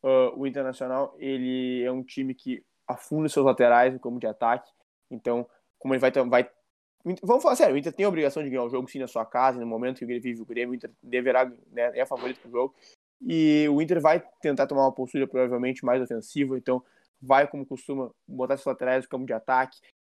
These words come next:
vai tentar marcar talvez uma, uma pressão um pouco mais alta. E a gente sabe que os dois principais problemas do Inter quando faz isso é deixar um buraco ali entre o meio e os zagueiros, que ali é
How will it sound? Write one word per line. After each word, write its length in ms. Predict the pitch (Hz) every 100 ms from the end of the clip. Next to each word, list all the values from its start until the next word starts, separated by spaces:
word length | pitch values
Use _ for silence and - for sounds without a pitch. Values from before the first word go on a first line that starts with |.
| -
vai 180 | 131
tentar 260 | 139 131 131
marcar 300 | 127 123 123
talvez 320 | 123 123 123
uma, 200 | 127 120
uma 160 | 110 120
pressão 380 | 117 117 - 127
um 20 |
pouco 220 | 127 -
mais 240 | 120 107 120
alta. 300 | 127 - - _ _
E 100 | 160
a 40 | 151
gente 180 | 151 147
sabe 220 | 160 151
que 100 | 156
os 100 | 143
dois 180 | 160 -
principais 500 | 165 - 151 156 165
problemas 300 | 160 160 131
do 120 | 143
Inter 200 | 147 139
quando 180 | 135 131
faz 360 | - 139 131
isso 260 | 147 151 170
é 220 | 135 127 - _ _ _ _
deixar 340 | 131 139 - 156
um 100 | 156
buraco 440 | 147 139 139 - _ _ _
ali 440 | - 127 131 131 135
entre 220 | 131 131
o 200 | 135 135
meio 300 | 135 135 135
e 60 |
os 120 | 131 127
zagueiros, 500 | 120 123 143 170 -
que 200 | - 127
ali 280 | 120 127
é 60 | 139